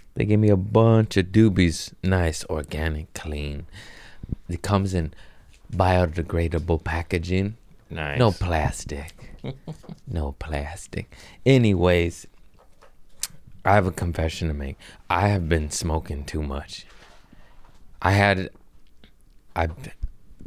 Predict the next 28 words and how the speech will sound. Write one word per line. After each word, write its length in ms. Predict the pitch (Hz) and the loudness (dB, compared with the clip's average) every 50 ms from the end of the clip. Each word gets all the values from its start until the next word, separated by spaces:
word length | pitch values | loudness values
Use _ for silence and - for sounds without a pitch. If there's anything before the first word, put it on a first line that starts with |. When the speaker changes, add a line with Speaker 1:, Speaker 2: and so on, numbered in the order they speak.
| - - | -12 -8
Speaker 1:
I, 140 | - - 73 - - - - - - - - - - | -8 -8 -8 -8 -12 -16 -18 -18 -18 -20 -18 -18 -14
Sadie 340 | - - - 90 95 90 90 | -8 -2 2 2 4 4 2
went 180 | 87 85 80 78 | 2 2 2 2
out 160 | 78 76 71 | 2 0 0
of 100 | 69 - | -2 -4
town, 440 | - 85 82 80 78 78 73 73 - - - - - - - - - - - - - - | -6 -4 -2 0 0 0 -2 -4 -8 -14 -20 -20 -20 -20 -20 -20 -20 -20 -20 -20 -14 -8
and 300 | - 78 73 71 69 67 65 71 | -6 -6 -6 -6 -8 -8 -8 -8
I 60 | 71 | -8
try 220 | - - 80 76 71 | -6 -4 -4 -4 -4
to 60 | 69 | -4
hide 300 | 71 71 71 71 71 71 | -4 -4 -4 -4 -2 -4
it 120 | 78 - - | -4 -6 -6
from 180 | - 82 78 | -8 -6 -4
her 180 | 80 80 78 76 | -2 -2 -2 -2
'cause 280 | - - 76 69 67 - | -4 -8 -10 -8 -8 -8
she, 160 | - - - - _ | -8 -8 -10 -10 _
you 160 | 87 85 80 | -4 -4 -4
know, 220 | 71 67 69 - - - - - _ - _ | -4 -6 -10 -12 -14 -16 -20 -20 _ -16 _
like, 320 | - 69 67 67 - - - 113 131 - _ _ - - - - - - - - - | -10 -8 -8 -10 -12 -16 -18 -18 -18 -18 _ _ -20 -20 -20 -20 -20 -20 -20 -14 -6
when 200 | - 82 80 78 | -2 -2 0 2
no 100 | 80 90 | 2 2
one's 280 | 90 85 78 76 69 - | 4 4 2 0 -2 -6
around, 420 | 71 69 73 78 78 73 69 69 69 | -6 -4 -2 0 0 -2 -2 -4 -6
you're 80 | 69 69 | -6 -4
just 300 | 73 82 80 - - - | -4 -4 -4 -4 -4 -8
your 100 | 65 65 | -6 -4
worst 320 | 69 69 69 69 - - | -2 -4 -4 -4 -6 -8
self. 480 | - - 67 71 76 73 - - - - | -8 -4 -2 -2 -2 -4 -6 -14 -18 -12